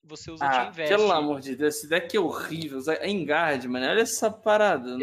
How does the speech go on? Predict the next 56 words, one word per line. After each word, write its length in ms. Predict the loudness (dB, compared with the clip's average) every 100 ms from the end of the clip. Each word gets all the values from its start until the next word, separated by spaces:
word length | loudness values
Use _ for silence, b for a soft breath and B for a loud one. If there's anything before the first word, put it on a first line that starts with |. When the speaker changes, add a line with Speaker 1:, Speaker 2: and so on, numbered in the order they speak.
| -2
Speaker 2:
nossa. 440 | -2 -6 -10 -12 -14 _
Speaker 1:
então, 400 | -20 -8 -6 -6
eu 80 | -8
joguei 280 | -8 -10 -8
com 100 | -10
esse 180 | -12 -10
deck 300 | -8 -8 -10
e 40 |
eu 40 |
vou 40 | -12
falar 120 | -12
pra 120 | -12
você, 180 | -14 -10
eu 80 | -10
achei 200 | -8 -10
o 120 | -10
Engard, 480 | -12 -6 -2 -4 -6
assim, 480 | -16 -18 -18 -20 -20 _
eu, 340 | -18 -18 -18 _ _ _
quando 140 | -14 -12
eu 60 |
comprava, 480 | -12 -14 -6 -2 -2
eu 60 | -4
falava, 320 | -6 -4 -6
"Cara, 260 | -4 -4 -4
por 200 | -12 -20
que 120 | -18
que 120 | -16
essa 160 | -16 -12
carta 320 | -10 -10 -12
tá 120 | -14
nesse 240 | -14 -18
deck? 240 | -16 -16 -14
Eu 80 | -18
não 140 | -20
quero 280 | -12 -8 -8
essa 180 | -10 -14
carta 320 | -14 -14 -16
nesse 260 | -20 -20
deck." 400 | -18 -16 -18 _ _ _
Speaker 2:
É 120 | -16 -10
porque 140 | -8
o 60 | -2
cara 180 | 0 2
já 120 | 0
é 40 |
forçado 460 | 0 -6 -6 -4 -4
a 40 |
bloquear, 580 | -2 -4 -4 0 2 2
tá 80 | -2
ligado? 360 | -6 -2 -2 -2
Você 120 | -8
não 80 | -8
precisa 180 | -8 -6
dar 200 | -6 -8
challenge. 480 | -10 -8 -6 -8